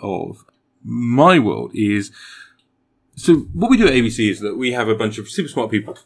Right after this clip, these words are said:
and they, um, will go and talk with our clients and figure out what they do and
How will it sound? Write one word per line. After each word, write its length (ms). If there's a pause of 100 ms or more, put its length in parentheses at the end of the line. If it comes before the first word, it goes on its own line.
and 180
they, 400
um, 400 (300)
will 420
go 400
and 300
talk 360
with 160
our 120
clients 420
and 100
figure 220
out 140
what 80
they 100
do 460
and 240